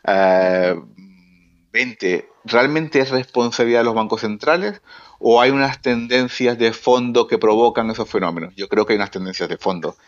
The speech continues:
Por, voy a decir la fácil, sea verdad o no, demografía, ¿no? La demografía puede determinar muchas cosas de, de, de las tendencias de fondo. Es decir, no, no pongo toda la responsabilidad en los bancos centrales,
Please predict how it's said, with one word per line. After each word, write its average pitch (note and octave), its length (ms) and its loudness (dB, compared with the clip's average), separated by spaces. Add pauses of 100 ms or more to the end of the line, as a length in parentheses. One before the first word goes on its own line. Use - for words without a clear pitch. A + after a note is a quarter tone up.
(500)
Por, - 280 -2
voy G2+ 220 0
a - 20 6
decir B2 180 2
la A#2+ 120 4
fácil, B2+ 400 0
sea A2+ 160 2
verdad G2 260 4
o F#2+ 60 0
no, A#2+ 280 -2
demografía, F2 720 -4
¿no? F2+ 180 -14 (680)
La F2 60 0
demografía F#2 500 0
puede A2 200 4
determinar G#2 380 0
muchas G2+ 300 -4
cosas A2 380 -2
de, F#2 240 -2 (100)
de, F#2 160 -6 (100)
de F#2 160 -6
las F2 120 -2
tendencias F2+ 340 -8
de E2+ 60 -4
fondo. F2 180 -6
Es G2 80 -4
decir, G2+ 160 -2
no, B2 220 0
no B2 120 0
pongo B2+ 260 0
toda B2 180 2
la A2+ 100 4
responsabilidad G#2 640 0
en G2+ 40 0
los F#2+ 80 -2
bancos F#2 240 -6
centrales, F2 460 -4